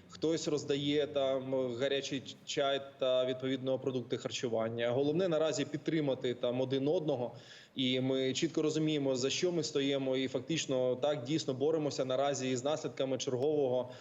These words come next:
фактично терористичного там удару по місту Харкову. Мі-,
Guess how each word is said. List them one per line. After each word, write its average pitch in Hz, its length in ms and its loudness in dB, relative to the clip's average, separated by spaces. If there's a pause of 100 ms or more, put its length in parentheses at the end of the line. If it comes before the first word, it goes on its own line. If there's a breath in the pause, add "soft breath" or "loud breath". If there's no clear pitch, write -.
(240 loud breath)
фактично 139 420 -2
терористичного 135 1080 0 (400 loud breath)
там 135 260 0
удару 143 460 2
по 143 240 2
місту 135 280 -2
Харкову. 113 520 -2
Мі-, 160 280 0